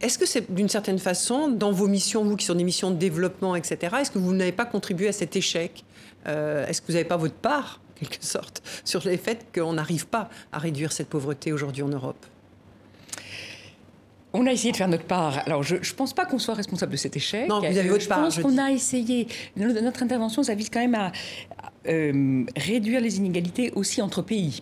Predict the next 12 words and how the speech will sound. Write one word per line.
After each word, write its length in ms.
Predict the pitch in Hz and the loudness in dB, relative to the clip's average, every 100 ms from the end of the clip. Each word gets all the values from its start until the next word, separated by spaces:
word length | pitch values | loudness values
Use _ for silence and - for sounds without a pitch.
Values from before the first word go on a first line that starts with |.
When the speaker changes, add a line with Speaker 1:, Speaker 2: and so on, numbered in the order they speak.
| - | -8
Speaker 2:
C'est-à-dire 380 | - 139 151 - | -4 -2 -2 -2
que, 100 | 180 | 0
euh, 500 | 156 143 127 131 117 - - | 2 2 0 0 -2 -6 -8
dans 120 | 156 233 | -2 0
les 120 | 254 | 0
pays 240 | 247 226 | 0 0
dans 120 | 185 | 2
lesquels 240 | 165 156 160 | 0 0 0
on 100 | 147 | 0
intervient, 440 | 135 131 139 123 - | -2 -4 -4 -4 -4
on 60 | |
essaie 240 | 123 120 | -4 -6